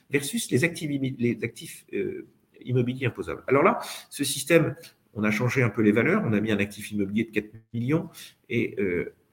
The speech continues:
des autres actifs pour cinq millions, euh, et on va aller directement droit au but. On refait la formule que j'évoquais tout à l'heure, l'actif total moins la dette immobilière par le ratio.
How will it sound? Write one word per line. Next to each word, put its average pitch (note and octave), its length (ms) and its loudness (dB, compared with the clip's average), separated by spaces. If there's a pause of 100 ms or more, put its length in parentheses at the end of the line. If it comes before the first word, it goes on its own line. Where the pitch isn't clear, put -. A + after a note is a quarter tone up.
des G#2 200 2
autres G#2 220 0
actifs G#2 300 -6
pour - 160 -16
cinq - 260 -12
millions, C3+ 300 -2 (540)
euh, A2 300 4
et C3 100 10
on C3+ 160 2
va A#2 80 8
aller A#2+ 120 8
directement A#2+ 600 2
droit G2 180 0
au A2+ 60 4
but. G3 200 4
On C3 80 6
refait D3+ 400 6
la A2+ 140 4
formule A2+ 360 -2
que F#2+ 100 -8
j'évoquais G2 360 -8
tout - 180 -18
à F#2 40 2
l'heure, G#2+ 100 -2
l'actif G2 320 -4
total G2 320 -8
moins F2 120 -10
la D#2+ 80 -4
dette D#2+ 200 -10
immobilière E2 340 -16
par - 160 -12
le - 60 -18
ratio. - 360 -12